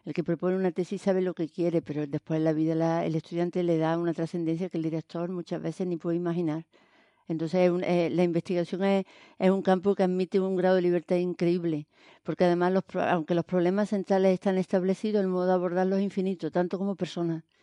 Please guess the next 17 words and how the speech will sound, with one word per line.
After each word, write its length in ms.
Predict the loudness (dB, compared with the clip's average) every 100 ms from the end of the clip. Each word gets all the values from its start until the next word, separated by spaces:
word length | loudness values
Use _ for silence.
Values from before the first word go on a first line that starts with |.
| _ -20 _
Entonces, 320 | -8 -4 -4 0
para 180 | 2
mí 120 | 2 2
esa 140 | 4
es 40 |
la, 200 | 6 6 4
es 160 | 2
la 140 | 4 4
belleza 520 | 4 4 2 2 2
de 80 | 2
hacer 220 | 2 2
investigación, 720 | 2 0 -2 -6 -6 -10 -16 _ -14
eh, 720 | -10 -8 -10 -12 -12 -12 -12 -12
si 140 | -4
lo 100 | -2
veo 140 | -2
así. 240 | -4 -10